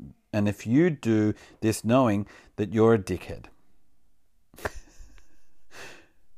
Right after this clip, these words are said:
So there you go, everyone. Victoria R loves Corey Norman. Please follow her if you want pro Corey Norman one. And she's right, just stop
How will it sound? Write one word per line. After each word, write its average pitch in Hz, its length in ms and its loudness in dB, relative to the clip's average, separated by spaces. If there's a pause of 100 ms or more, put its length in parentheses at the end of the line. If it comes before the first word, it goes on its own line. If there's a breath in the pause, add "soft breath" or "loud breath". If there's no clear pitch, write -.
So 151 200 4
there 113 160 2
you 104 80 2
go, 104 160 2
everyone. 101 320 0 (500)
Victoria 123 640 4
R 104 460 8
loves 151 200 2
Corey 82 280 -6
Norman. 90 320 -4 (460 soft breath)
Please 180 340 4
follow 90 240 -2
her 95 180 2
if 92 100 -4
you 92 80 -2
want 92 240 -2
pro 101 300 4
Corey 101 300 -2
Norman 110 300 0
one. 113 200 0 (260 loud breath)
And 147 140 -6
she's 147 180 -6
right, 160 280 0
just 165 260 -2
stop - 400 -2